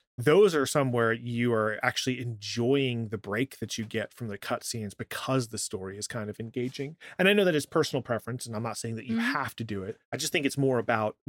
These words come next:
Speaker 1: whether it's done right, and that right is a very difficult thing to assess, I think. I do enjoy games with cutscenes, but I, I totally get what you're saying. Like, I don't
Speaker 2: Yeah.
Speaker 1: know if I want to play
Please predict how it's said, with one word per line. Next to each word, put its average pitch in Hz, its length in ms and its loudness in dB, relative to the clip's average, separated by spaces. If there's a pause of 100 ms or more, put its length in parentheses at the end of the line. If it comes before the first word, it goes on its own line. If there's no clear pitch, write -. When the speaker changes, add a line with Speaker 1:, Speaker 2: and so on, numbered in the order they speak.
(260)
Speaker 1:
whether 120 560 4
it's - 200 -2 (200)
done 110 540 0 (140)
right, 107 800 -4 (160)
and 123 180 0
that 127 240 4
right 139 460 4
is 117 200 0
a 110 60 -6
very 110 440 2
difficult 113 460 -6
thing 104 320 -12
to 101 140 -12
assess, - 560 -6
I 98 100 -16 (140)
think. - 360 -20 (400)
I 202 120 6
do 220 160 6
enjoy 180 260 4
games 160 480 -2 (180)
with 147 240 0
cutscenes, 135 600 0
but 120 160 2 (320)
I, 139 180 6
I 131 100 2
totally 127 600 4
get 117 160 0
what 117 160 -6
you're 113 80 -4
saying. 95 340 -10
Like, 101 240 -8 (160)
I 127 80 4
don't 143 160 6
Speaker 2:
Yeah. 131 60 4
Speaker 1:
know 120 120 4
if 117 120 0
I 120 80 6
want 117 260 0
to - 100 -6
play 113 580 0